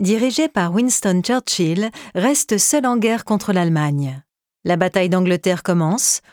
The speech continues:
le débarquement en Grande-Bretagne paraissant impossible, Hitler fait bombarder Londres et les villes britanniques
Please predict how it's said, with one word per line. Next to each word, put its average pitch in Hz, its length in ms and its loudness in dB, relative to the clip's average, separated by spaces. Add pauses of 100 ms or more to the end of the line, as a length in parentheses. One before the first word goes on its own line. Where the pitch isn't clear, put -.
(120)
le 190 140 2
débarquement 208 720 0
en 180 160 2
Grande-Bretagne 208 760 0
paraissant 175 480 0
impossible, 220 640 0 (360)
Hitler 262 400 0
fait 202 240 -2
bombarder 233 460 0
Londres 220 320 0
et 202 40 0
les 180 120 2
villes 170 180 0
britanniques 233 720 0